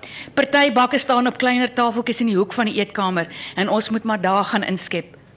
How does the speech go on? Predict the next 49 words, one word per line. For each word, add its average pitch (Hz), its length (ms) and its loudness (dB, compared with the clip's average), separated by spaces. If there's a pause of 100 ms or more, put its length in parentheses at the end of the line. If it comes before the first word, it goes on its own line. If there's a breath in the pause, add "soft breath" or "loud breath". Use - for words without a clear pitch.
"Oogie," 262 260 2
sê 214 240 0
pa, 170 340 0
dan 165 100 -2
vat 196 260 -4
ons 185 120 -6
mekaar 180 340 -2
se 170 100 -8
hande 170 220 -4
en 160 60 -4
dan 156 200 -2
bid 175 220 -4
pa. 147 240 -2 (520 loud breath)
Ons 214 240 -2
eet 233 340 0
en 185 100 -2
ons 185 140 -4
lag 190 320 0
en 185 60 0
ons 185 140 -4
gesels 190 460 0
en 185 60 -4
ons 165 180 -4
eet 196 220 -2
en 175 120 -2
later 165 320 0
sê 165 220 -2
ma, 143 300 -2 (420 loud breath)
"Onthou 214 360 4
om 392 80 4
'n 320 100 2
plekkie 311 280 0
te 277 120 -4
los 240 200 -2
vir 254 100 -6
vanmiddag 233 340 -2
se 202 120 -4
waatlemoen." 180 640 2 (760 loud breath)
Dis 220 180 2
ook - 100 0
ma 240 280 6
wat 285 100 4
die 254 100 0
volgende 277 360 2
oggend, 196 380 -2 (380 loud breath)
terwyl 220 360 2
ons 214 120 0
van 220 140 0
die 185 220 -2